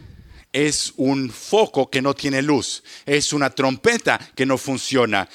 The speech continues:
Es un vigilia mudo".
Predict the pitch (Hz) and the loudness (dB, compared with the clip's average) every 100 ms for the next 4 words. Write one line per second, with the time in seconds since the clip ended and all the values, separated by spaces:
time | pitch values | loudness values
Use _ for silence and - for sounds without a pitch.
0 | - - _ - - 151 147 156 151 143 | -18 -20 _ -20 -8 0 0 0 -4 -4
1 | 139 208 240 160 120 104 - _ _ - | -4 -2 -2 2 2 2 -6 _ _ -12
2 | 127 139 120 92 80 | -4 0 0 -2 -6